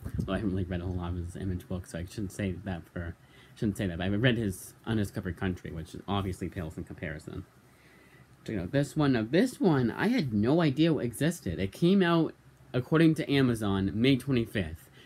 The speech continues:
two days before my birthday. So I could have gotten this birthday haul from someone. I don't know why I didn't realize it, 'cause it was like, it's a author I enjoy, it's Image Comics, <laughs> to make sure,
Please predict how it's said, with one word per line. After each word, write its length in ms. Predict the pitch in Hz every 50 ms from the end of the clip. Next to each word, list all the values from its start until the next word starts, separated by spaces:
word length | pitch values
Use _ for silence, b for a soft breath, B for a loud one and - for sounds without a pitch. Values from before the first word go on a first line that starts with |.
| B B _
two 240 | - - 190 214 220
days 340 | 175 175 170 170 170 156 147
before 280 | - 139 120 123 139 127
my 140 | 123 110
birthday. 420 | 98 98 104 98 95 - - 73 76
So 140 | 80 - -
I 120 | - 139 156
could 100 | 185 190
have 80 | 165
gotten 240 | 156 156 156 127 117
this 400 | 123 117 107 104 - - - - - - _ _ - _ -
birthday 300 | - 143 139 127 - 98
haul 300 | 87 95 87 82 82 85 -
from 120 | 104 95
someone. 440 | 87 - 98 82 82 80 78 78 82 - _ _ _ _ _ _ _ _ _ _ - _ _ _ _ - - - - _ -
I 60 | 113
don't 100 | 131 156
know 80 | 185 190
why 240 | 170 151 156 165 170
I 80 | 151
didn't 320 | 123 131 123 120 113 - B B B B B B B B B B - _
realize 640 | - 120 127 135 165 175 147 107 90 87 87 - -
it, 160 | 90 85 -
'cause 180 | - 110 -
it 120 | - 107 82
was 200 | 117 113 104 -
like, 400 | 120 113 110 110 98 - - - - _ _
it's 180 | - 110 - -
a 120 | 107 95 - - - - -
author 340 | 101 101 113 143 - 175 170
I 120 | 165 156
enjoy, 460 | 143 151 156 131 - 117 101 98 101
it's 200 | 110 107 98 - -
Image 300 | 104 107 131 156 160 -
Comics, 640 | - - 120 101 95 92 104 127 - - - - - -
<laughs> 60 | -
to 60 | 110
make 240 | 101 98 98 101 -
sure, 380 | - - 95 90 95 101 101